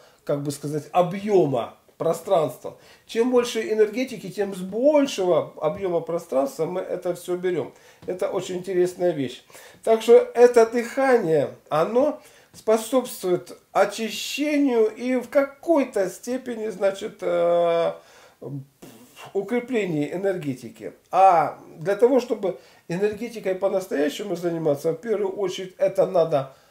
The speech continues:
научиться соблюдать спокойствие, далее научиться концентрировать свои умственные процессы, мысли и так далее. Ну и ещё работать. Например, вот вы видите меня.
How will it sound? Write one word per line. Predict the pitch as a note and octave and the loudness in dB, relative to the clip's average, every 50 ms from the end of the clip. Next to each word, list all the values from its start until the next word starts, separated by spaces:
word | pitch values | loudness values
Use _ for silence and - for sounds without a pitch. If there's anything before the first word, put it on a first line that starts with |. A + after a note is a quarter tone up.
| _ _ _ | _ _ _
научиться | D#3 E3 F#3+ G#3+ G#3 - - A3 - - F#3 F3+ | -2 0 2 2 0 -2 -6 -10 -6 -4 -4 -2
соблюдать | F3+ F#3+ F#3 F#3 F#3 F#3 F3+ F#3+ F#3+ F#3 - | -2 -2 -2 0 -2 2 6 6 6 6 4
спокойствие, | - - - F#3 D#3+ D#3+ - - C#3 B2+ B2 B2 C3+ C3+ - - G#3 A3 A#3 A3 B3 C4+ B3+ - - - - | -2 2 4 4 4 4 0 -6 -6 -4 -4 -4 -4 -6 -8 -10 -6 2 4 4 4 4 0 -6 -14 -20 -16
далее | - C#3+ C#3 A3 A3 G3+ F3+ D#3+ D#3 D#3 | -8 2 6 8 8 8 8 6 4 2
научиться | D#3+ E3+ F3 G3+ G#3 G#3 G#3 - - C4+ - - - G3 F#3+ | 4 4 4 4 4 2 -2 -2 -4 -4 -4 -2 -2 -4 -2
концентрировать | - - G#3+ G#3+ G#3+ G#3+ - G#3+ G#3+ G3 - - F3+ E3+ F3+ F3 F3 E3 D#3 D3+ D3 C#3+ C#3+ - - | 0 0 0 0 0 -2 -6 -8 -8 -8 -6 -4 -4 0 0 2 4 4 4 4 2 2 -2 -8 -20
свои | - - - - - - - D#3 D#3+ E3 D#3 C#3 C3+ A#2 - - - | -20 -20 -20 -18 -18 -16 -6 -2 -2 0 0 -2 -4 -6 -10 -12 -12
умственные | - E3 E3 C#3+ - - D#3+ D3 C#3+ C#3+ C#3 | -10 -10 -10 -10 -12 -10 -6 -2 -2 0 -2
процессы, | C#3 - C#3 C3+ C3+ C3+ - - - D#3+ F3 F3+ F3 - - E3 D3+ | -2 -2 -4 -4 -4 -6 -10 -8 -6 -4 -4 -4 -4 -6 -8 -6 -4
мысли | C#3+ C3 C3 C3+ D3+ G3 B3 - - - F3 D#3+ | -4 -4 -4 -6 -6 -8 -8 -10 -12 -12 -12 -12
и | - - D3 | -10 -10 -10
так | C#3 - C3 B2 C3+ C3 D3+ | -6 -4 -4 -4 -4 -6 -4
далее. | D#3 G#3 B3 A#3 C4+ C4 A3+ A3+ A3+ - - - - - - - _ _ | -2 0 0 2 2 0 0 -2 -4 -8 -16 -20 -20 -20 -20 -20 _ _
Ну | E3 F3 G3 A3 A3+ A#3 B3 C4 C#4+ E4 D#4+ D#4+ | -12 -10 -8 -6 -4 -2 0 0 0 0 -2 -2
и | C4+ A#3 A3+ A3+ A3 A3 G#3+ | -2 -2 -2 -2 -4 -4 -6
ещё | G#3 - - - - - - C4 C#4+ D4+ D4 C4 - - - - _ _ - _ - | -8 -10 -10 -10 -10 -6 -2 0 6 8 8 8 6 4 -4 -16 _ _ -20 _ 0
работать. | B2+ D#3 G3 G3 G3+ G3 F3 - D#3 C3+ - | 6 6 6 6 6 2 0 0 0 0 0
Например, | G3+ G#3 B3 B3+ C4 C4+ C4 A#3+ - - - - _ _ _ _ _ _ _ _ _ _ | -2 0 0 2 6 8 8 8 6 4 -2 -14 _ _ _ _ _ _ _ _ _ _
вот | - D#3+ F3+ F#3+ G3 | -2 -2 -2 0 0
вы | G#3+ A#3 A#3 | -2 -2 -2
видите | A3 A3+ A3+ A3 A3 A3 - A3 | -2 -2 -4 -4 -6 -6 -8 -4
меня. | G#3 G3 F3 D#3 C3+ A#2+ G2+ | -2 0 0 0 0 -2 -4